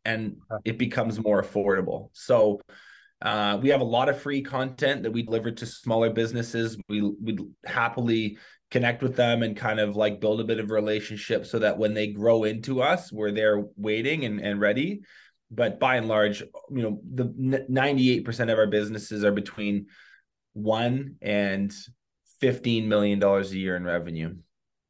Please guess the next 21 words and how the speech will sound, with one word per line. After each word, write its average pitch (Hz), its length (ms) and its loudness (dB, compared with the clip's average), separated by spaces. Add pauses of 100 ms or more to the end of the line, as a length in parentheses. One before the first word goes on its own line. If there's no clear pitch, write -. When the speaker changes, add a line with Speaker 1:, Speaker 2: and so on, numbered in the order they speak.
(160)
Speaker 2:
Okay. 110 200 -6 (280)
One, 131 380 0
one 139 200 -2
to 131 80 -2
fifteen. 131 360 -4
Speaker 1:
Yeah. 113 80 -4
Speaker 2:
So 123 120 -4
if 117 100 -4
you're 143 100 6
at 151 100 4
one, 151 240 4
you 131 120 2
wanna 143 160 2
get 139 100 -4
to 139 80 -4
fifteen, 120 680 -4 (440)
you 131 140 0
guys 123 220 2
are 117 60 2
the 113 60 2
guys. 110 400 -4